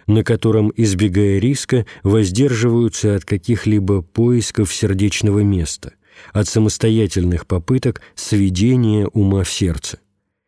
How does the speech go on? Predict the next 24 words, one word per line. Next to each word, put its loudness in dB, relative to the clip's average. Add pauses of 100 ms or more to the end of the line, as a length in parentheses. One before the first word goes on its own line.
(220)
Вместо 2
этого 2
они 2
неотступно 0
пребывают 0
в 2
умной 4
молитве, 0 (300)
причем 2
внимание, 2
не 4
допускаемое 0
к -16
сердцу, -2 (200)
удерживается 0 (160)
вне 2
его, -2 (320)
в 0
гортани 0 (160)
или 2
в 2
верхней 0
части -4
груди. -2